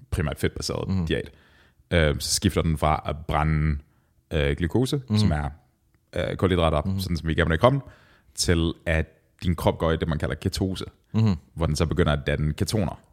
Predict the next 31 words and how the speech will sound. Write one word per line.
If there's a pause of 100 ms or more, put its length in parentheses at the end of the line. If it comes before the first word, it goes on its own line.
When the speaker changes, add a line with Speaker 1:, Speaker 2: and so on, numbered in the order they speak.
(220)
Speaker 2:
Og
Speaker 1:
fra
de
her
fedtsyrer. (180)
Speaker 2:
Okay. (400)
Speaker 1:
Og
det
kan
din
hjerne
så
switche
over
til.
Din
hjerne
kører
på
sukker
primært. (520)
Speaker 2:
Ja.
Speaker 1:
Øhm,
der
er
også, (1080)
der
er
sådan
en
fancy